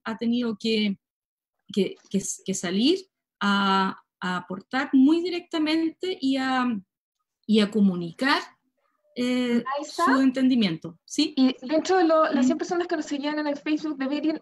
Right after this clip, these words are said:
Speaker 2: una de las
Speaker 1: Mm.
Speaker 2: preguntas para ti, porque hay otra para
Speaker 1: Ya.
Speaker 2: Elia y otra para Bárbara, eh, pero para ti era específicamente saber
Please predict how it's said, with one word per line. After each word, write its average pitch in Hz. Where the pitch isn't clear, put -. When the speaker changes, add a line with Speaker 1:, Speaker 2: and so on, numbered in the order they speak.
Speaker 2:
una 330
de 339
las 330
Speaker 1:
Mm. -
Speaker 2:
preguntas 311
para 269
ti, 277
porque 294
hay 254
otra 262
para 226
Speaker 1:
Ya. 254
Speaker 2:
Elia 254
y 247
otra 247
para 220
Bárbara, 277
eh, 226
pero 226
para 226
ti 294
era 320
específicamente 311
saber 302